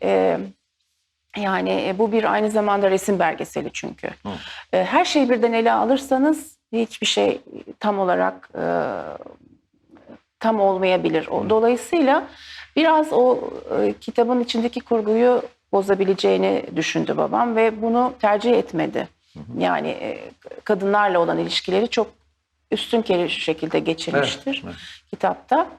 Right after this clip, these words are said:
Speaker 1: E,
Speaker 2: Yani, e, e, çevredeki
Speaker 1: Evet.
Speaker 2: tiplerden biri olarak geçiyor.
Speaker 1: Evet, evet, aynen öyle.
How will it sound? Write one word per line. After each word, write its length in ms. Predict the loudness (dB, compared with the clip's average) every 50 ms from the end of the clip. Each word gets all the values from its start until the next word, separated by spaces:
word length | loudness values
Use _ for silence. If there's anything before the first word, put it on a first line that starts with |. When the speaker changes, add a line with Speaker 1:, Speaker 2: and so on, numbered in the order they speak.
| _ _ _ _ _ _ _ _ -4
Speaker 1:
E, 100 | 0 2
Speaker 2:
Yani, 220 | 2 2 2 0 -4 -8 -16 -20 -18 -16 -14 -12 -12 -12 -12 -12 -12 -10 -8 -6 -4 -4 -2 -2 -2 -2 0
e, 80 | 0 -2
e, 120 | -2 -2
çevredeki 640 | -2 0 2 2 2 2 0 -2 -2 -4 -4 -4 -4 -8 -14 _ _ _ _ _ _ _ _ _ _ _ -20 _ _ 0
Speaker 1:
Evet. 400 | 2 2 2 0 0 -2 -12 -16 -10
Speaker 2:
tiplerden 520 | -8 -8 -4 -2 -2 -2 0 0 0 0 2
biri 160 | 2 2 2
olarak 320 | 0 0 -2 -4 -4 0
geçiyor. 180 | 0 2 4 4 2
Speaker 1:
Evet, 120 | 0 2 2
evet, 260 | 2 2 2 0 0
aynen 320 | 0 0 2 2 0 0 0
öyle. 400 | 0 -2 -2 -2 -2 -2 -4